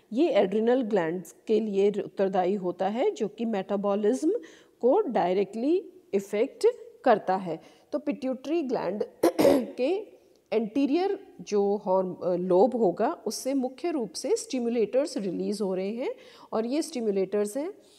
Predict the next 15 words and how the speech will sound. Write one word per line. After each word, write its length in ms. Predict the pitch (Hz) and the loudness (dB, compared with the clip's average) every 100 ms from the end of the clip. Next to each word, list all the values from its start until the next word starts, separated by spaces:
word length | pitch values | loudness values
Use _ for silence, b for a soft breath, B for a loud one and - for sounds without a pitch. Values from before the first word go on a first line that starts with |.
| B - | B -8
अ, 260 | 320 - | -6 -4
फॉलिकल 640 | 170 - 196 180 180 220 233 | -8 2 2 2 2 0 0
स्टिमुलेटिंग 680 | - 254 240 240 240 269 277 | -4 -4 -2 -2 -2 -4 0
हार्मोन, 440 | 269 262 294 453 571 - _ _ _ _ _ _ _ _ _ _ 208 | 2 2 0 -2 -4 -20 _ _ _ _ _ _ _ _ _ _ 0
ल्यूटिनाइजिंग 680 | 196 196 214 208 208 247 269 | 0 2 0 0 0 0 2
हार्मोन, 500 | 240 247 277 339 339 | 2 2 2 0 -2
थायराइड 440 | 247 170 180 202 208 | 2 2 4 2 0
स्टिमुलेटिंग 600 | - 240 226 233 233 262 | -4 -2 2 2 2 -2
हार्मोन, 440 | 262 233 240 330 | 0 0 0 -2
प्रोलैक्टिन 760 | 359 - 185 185 180 - 262 269 | -2 0 2 2 0 0 -2 0
हार्मोन 440 | 247 214 233 302 | -2 -2 0 -2
और 440 | 403 - 180 285 440 B B B B | -4 -4 -2 -2 -4 B B B B
एडिनोकॉर्टिकोट्रॉपिक 1400 | 202 208 233 233 233 180 180 202 240 240 214 214 254 262 | -2 0 0 2 4 2 2 0 0 2 0 0 -4 -2
हार्मोन, 540 | 240 214 240 427 330 | -2 0 0 -2 -2
ग्रोथ 280 | 196 208 | 4 6